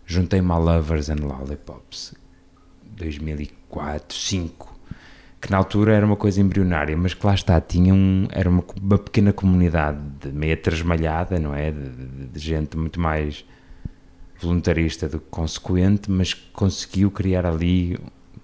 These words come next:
que ainda continua, porque a Lovers continua aí, criar, criar uma espécie de, de identidade própria. Mas por muito que hoje em dia os jovens ou, ou os mais jovens estejam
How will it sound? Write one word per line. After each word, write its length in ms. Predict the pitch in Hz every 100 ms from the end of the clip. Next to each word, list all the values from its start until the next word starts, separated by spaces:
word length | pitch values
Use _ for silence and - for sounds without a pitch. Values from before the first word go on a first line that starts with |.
| -
que 80 | 123
ainda 100 | 110
continua, 540 | 107 110 92 117 73 -
porque 160 | -
a 20 | 67
Lovers 320 | 71 78 80
continua 380 | 82 78 76 73
aí, 240 | 71 64 - - - - - - -
criar, 360 | 85 85 90
criar 400 | - - 98 95
uma 320 | 92 90 90 87
espécie 400 | - 95 85 85
de, 360 | 85 80 82 85 - 82
de 140 | 90 92
identidade 520 | 98 95 87 82 76
própria. 560 | - 69 65 - 67 - _ _ - _ - - - - _ - - -
Mas 180 | 101 -
por 300 | - - 113
muito 300 | 165 175 -
que 280 | - 117 -
hoje 240 | 107 104
em 60 | 104
dia 420 | 98 95 85 76
os 500 | 78 - - 87 98
jovens 880 | 80 98 85 76 73 71 69 69 -
ou, 440 | - - - - 50
ou 180 | 92 90
os 140 | 82
mais 280 | 90 90 82
jovens 600 | 82 78 73 71 67 69
estejam 640 | - - 87 78 78 71